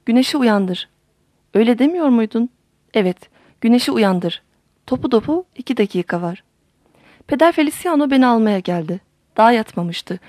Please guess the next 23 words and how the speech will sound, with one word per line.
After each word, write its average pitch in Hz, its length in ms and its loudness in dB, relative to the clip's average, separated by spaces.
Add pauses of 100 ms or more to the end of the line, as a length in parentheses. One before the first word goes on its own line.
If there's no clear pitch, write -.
(220)
Uyuyamayacak 285 580 2
kadar 277 220 0
üzgündü. 190 520 -4 (680)
Cezamın 233 420 2
sonucunu 220 460 0
bekliyordu. 170 580 -6 (580)
"Gel 330 220 4
şuş." - 420 -8 (960)
Göğsümde 311 380 0
çapraz 285 420 0
duran 254 240 0
kollarımı 226 440 -2
açtım. 175 360 -8 (520)
Bükük 226 280 -8
kaldırdıklarını 190 920 -2 (320)
ve 226 100 -2
bırakır 254 320 0
bırakmaz 240 380 -2
alacaklarımı 214 640 -4
düşündüm. 160 440 -10 (800)
Kara 254 180 2
tahtaya 233 400 -2
gülümsedim 190 640 -4